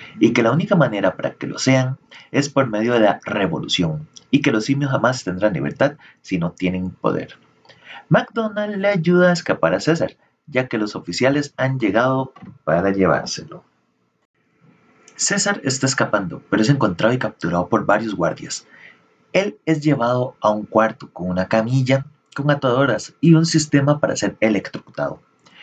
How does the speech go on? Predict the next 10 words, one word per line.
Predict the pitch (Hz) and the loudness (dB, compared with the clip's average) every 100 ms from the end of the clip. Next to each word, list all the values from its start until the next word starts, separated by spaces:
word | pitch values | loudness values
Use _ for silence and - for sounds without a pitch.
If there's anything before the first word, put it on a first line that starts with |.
| - - | -20 -14
César | - 135 165 180 - | -2 0 2 0 -2
es | 120 123 | -6 -2
electrocutado | 104 101 - 104 104 135 156 160 113 | -4 -4 -8 -4 2 2 2 0 0
mientras | 151 165 160 - 160 160 | 2 4 2 0 2 2
el | 127 | 0
gobernador | 101 90 85 82 101 117 | 2 2 2 2 4 2
le | 92 101 | 0 -2
ordena | 85 82 104 104 104 107 - _ _ _ - | 0 0 -2 -2 -4 -4 -8 _ _ _ -2
que | 90 | 2
hable. | 73 76 - | 2 -2 -8